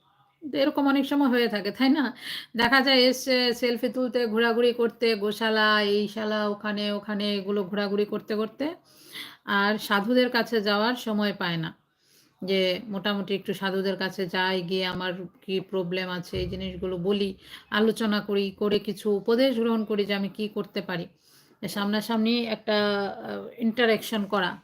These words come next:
তো এই জিনিসটা করা উচিত সকলের, যে গেলে দেখা করার চেষ্টা করা উচিত। যাকেই আমি চিনি, তাই না? সে য-, যা-, যে না চিনবে সে তো এমনিও দেখা করবে না। তো যাদেরকেই চিনি, যেই ধামেই যাই, তখন তাদের সাথে দেখা করে একটু আশীর্বাদ নাও।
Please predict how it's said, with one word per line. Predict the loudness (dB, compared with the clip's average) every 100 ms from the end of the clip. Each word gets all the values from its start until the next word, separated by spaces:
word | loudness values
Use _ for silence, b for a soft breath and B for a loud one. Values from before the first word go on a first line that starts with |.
| _
তো | -10
এই | -4
জিনিসটা | 0 0 0 -2
করা | 2 2
উচিত | 2 -2 -10
সকলের, | -6 -6 -4 -6 -8 -14 B B B -6
যে | 0
গেলে | 2 4 2 -2 -12 _ -8
দেখা | -4 -2 -2 -2 -2
করার | 0 0
চেষ্টা | -2 -4 -4 -4
করা | -2 0
উচিত। | -2 -2 0
যাকেই | 0 4 4
আমি | 6 2
চিনি, | 0 -4 -6 -8
তাই | -4
না? | -2 -4 -6 -10
সে | -8
য-, | -2 0 0
যা-, | 2 2
যে | 4 4 4
না | 2 2
চিনবে | 4 4 4
সে | 2
তো | 2
এমনিও | 4 4 4
দেখা | 2 2 0
করবে | 0 0
না। | -2 -4 _ B B B B B
তো |
যাদেরকেই | 2 4 4 4 4 4
চিনি, | 4 2 4
যেই | 4
ধামেই | 4 2 0 0
যাই, | -2 -4 -8 _ -10
তখন | -8 -6
তাদের | -4 -6 -4
সাথে | -6 -4
দেখা | -4 -4 -2
করে | -2
একটু | -2 0 -2 -2 -8 _ _ _ _ _ _ -4
আশীর্বাদ | -2 0 -2 -2 -4 -2
নাও। | -4